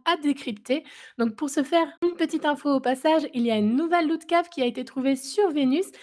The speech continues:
et je vous fais la vidéo très, très rapidement. Et enfin, la dernière méthode, c'est la plus efficace à l'heure actuelle, c'est de faire les assauts épiques de la semaine.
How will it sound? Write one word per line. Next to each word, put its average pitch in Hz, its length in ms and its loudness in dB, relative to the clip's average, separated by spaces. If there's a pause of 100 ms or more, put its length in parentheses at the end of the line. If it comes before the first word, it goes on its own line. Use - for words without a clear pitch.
(280)
et 240 80 2
je 214 100 0
vous 254 80 0
fais 262 160 -2
la 247 100 4
vidéo 247 360 0
très, 370 340 0
très 359 300 0
rapidement. 262 640 -2 (420)
Et 247 120 4
enfin, 269 260 0
la 226 120 0
dernière 359 600 2
méthode, 302 360 0
c'est 226 180 -4
la 262 340 0 (120)
plus 302 400 0
efficace 285 520 -2
à 233 60 -2
l'heure 208 180 2
actuelle, 254 540 0 (320)
c'est - 180 -2
de 220 140 0
faire 320 340 2
les 208 220 0
assauts 294 320 -4 (160)
épiques 339 480 -2
de 208 80 -2
la 285 180 2 (160)
semaine. 262 440 0